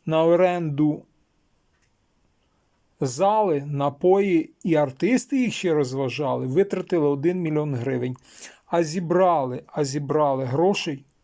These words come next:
сто п'ятнадцять тисяч гривень. Можете собі уявити? Попили, поїли, порозважались на один мільйон,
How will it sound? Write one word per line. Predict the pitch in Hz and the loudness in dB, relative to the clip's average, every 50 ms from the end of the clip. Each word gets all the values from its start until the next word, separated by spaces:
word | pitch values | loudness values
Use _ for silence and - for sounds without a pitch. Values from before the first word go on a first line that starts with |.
| _ _ _ _ _ _ _ _ _ _ _ _ _ _ | _ _ _ _ _ _ _ _ _ _ _ _ _ _
сто | - - - - - _ - 185 196 214 233 - _ _ _ _ _ _ _ - | -16 -14 -12 -12 -10 _ 0 2 2 2 0 -2 _ _ _ _ _ _ _ -8
п'ятнадцять | - 143 135 - 156 151 160 156 - - 135 135 | -8 -6 -6 -4 -4 -4 -4 -4 -6 -12 -14 -14
тисяч | - - 143 131 - 151 127 113 117 | -10 -10 -10 -10 -10 -14 -12 -10 -8
гривень. | 123 120 120 117 117 127 - _ - | -8 -6 -8 -8 -10 -14 -16 _ -8
Можете | - 165 190 208 208 - 196 | -4 -2 -2 -2 -2 -6 -8
собі | - - 160 139 131 | -8 -8 -8 -4 -4
уявити? | 131 131 131 120 123 123 120 - - _ - - - - - _ _ - | -2 -2 -2 -4 -6 -8 -10 -12 -20 _ -20 -20 -20 -20 -20 _ _ 0
Попили, | 196 185 185 - - 220 220 208 190 165 156 | 0 0 0 0 0 2 4 4 4 2 0
поїли, | 156 - 175 165 165 165 170 170 160 147 | 0 0 0 0 2 4 4 4 4 2
порозважались | 135 131 160 151 151 139 127 147 160 156 139 147 160 143 139 139 127 - - | 0 0 0 0 0 0 0 0 0 0 0 2 0 2 2 0 -4 -6 -6
на | - 147 151 147 147 - - | -4 -4 -2 -2 -4 -6 -10
один | - - 151 139 135 151 147 143 139 | -6 -6 -4 0 0 0 0 0 -2
мільйон, | 139 143 139 151 170 196 233 294 294 | -2 0 0 2 2 2 0 -2 -4